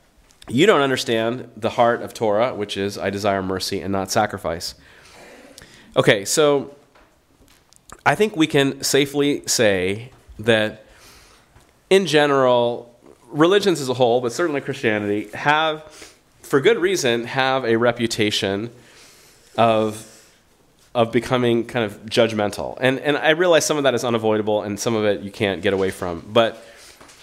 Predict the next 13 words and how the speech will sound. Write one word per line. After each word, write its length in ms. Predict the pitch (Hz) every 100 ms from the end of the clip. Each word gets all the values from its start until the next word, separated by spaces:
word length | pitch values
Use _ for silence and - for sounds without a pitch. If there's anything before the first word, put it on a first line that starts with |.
| - - _ _ -
but 480 | 131 127 - - _
when 140 | 139 127
we 60 |
think 220 | 123 156
about 500 | 135 120 113 107 - - - _ _ _
the 100 | - 104
witch 280 | 131 -
trials, 840 | - 135 123 120 120 120 117 - - -
we 100 | 104
think 200 | 123 113
about 520 | 104 104 101 90 -
the 60 | -
Crusades, 960 | - 104 - 139 127 120 117 113 -